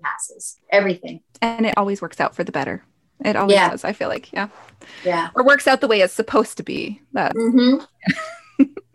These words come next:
Speaker 1: I mean, I, it's so funny 'cause I told Cloud the other day, I was like, "Oh my gosh." And I was in one of my, you know, things.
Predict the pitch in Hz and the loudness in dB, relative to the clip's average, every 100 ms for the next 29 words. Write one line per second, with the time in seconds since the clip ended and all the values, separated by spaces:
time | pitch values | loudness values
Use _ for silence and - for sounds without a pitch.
0 | _ - - - - 294 320 294 254 285 | _ -16 -12 -6 0 6 6 6 6 4
1 | 277 240 269 269 302 294 277 277 277 254 | 6 4 4 4 2 4 2 2 0 -2
2 | 233 226 - 262 240 240 220 220 220 208 | -2 -4 -2 -2 -2 0 2 2 0 -8
3 | 190 180 170 175 185 190 180 170 _ _ | -6 -2 0 0 -2 0 0 -2 _ _
4 | _ _ - 240 247 226 226 240 233 220 | _ _ -6 0 2 2 2 2 0 -4
5 | - 202 208 208 214 226 214 208 202 185 | -6 -2 0 2 0 0 0 0 0 0
6 | 170 170 _ 190 175 165 160 _ 185 175 | 0 -4 _ -4 0 0 0 _ 0 2
7 | 160 151 - | 0 -6 -16